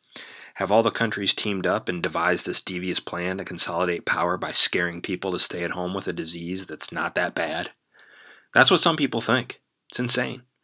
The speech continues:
They expect me to believe that countries who can barely agree on trade policies would somehow all agree to be in on some kind of worldwide conspiracy.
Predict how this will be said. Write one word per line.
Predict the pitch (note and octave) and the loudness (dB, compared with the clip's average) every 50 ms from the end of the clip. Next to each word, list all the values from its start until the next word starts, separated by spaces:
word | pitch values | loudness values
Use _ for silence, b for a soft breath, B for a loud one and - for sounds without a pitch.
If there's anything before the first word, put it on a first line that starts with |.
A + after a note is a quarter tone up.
| B B B B B B B B B | B B B B B B B B B
They | - C3 D#3 | 4 4 6
expect | D#3 - - - D#3+ D3 C#3+ | 6 4 4 4 2 2 4
me | C#3+ | 0
to | B2+ A#2 | 0 2
believe | - A2 A#2 A#2+ A2 | 4 4 4 4 4
that | F#2+ - - | 2 -2 0
countries | - A#2 A#2+ A#2 - A2+ G#2 F#2 | 2 2 2 2 2 -2 0 -2
who | G#2+ F#2 | -2 -2
can | G2+ F2+ F2 | -2 -4 2
barely | E2 G2+ F2+ F#2+ G#2+ G2+ F#2 F#2+ F2+ | 4 4 6 6 4 4 4 4 2
agree | F2 E2+ F#2 F#2 F2+ F#2 | 2 2 2 2 2 2
on | E2+ E2 E2 | 0 0 0
trade | - - F2 F2 F2 - | -2 -2 0 -2 -4 -4
policies | - D#2+ D2+ D#2 D2+ - - F2 E2+ D#2 F2 | -4 -6 -6 -4 -4 -4 -4 -4 -6 -6 -6
would | E2+ D#2+ | 0 4
somehow | - - - G#2+ G2 F#2+ G2 G2 F2 F2 E2+ | 4 6 8 6 6 4 2 0 0 2 2
all | E2 E2+ F2+ F2 E2 | 2 2 2 2 2
agree | E2+ F2+ F2 F2+ F2 | 0 0 0 0 0
to | F2 | 0
be | E2+ E2+ F2 F2 | 0 -2 -2 0
in | F2 F2+ F2 | 0 0 -2
on | E2 D#2+ D#2+ | -2 -4 -2
some | - - - F2 | -2 -2 -2 -2
kind | - - F2+ E2 | -2 -2 -2 -2
of | D#2+ | -4
worldwide | D#2 D#2+ E2+ E2+ E2 D#2 D#2 E2 D#2 E2 D#2+ - | -6 -4 -2 -2 -2 -2 -2 -2 0 0 -2 -2
conspiracy. | - - - - - - D#2+ D#2+ D#2 D#2 - - - - _ | -6 -8 -6 -8 -6 -6 -6 -6 -4 -2 -4 -4 -4 -10 _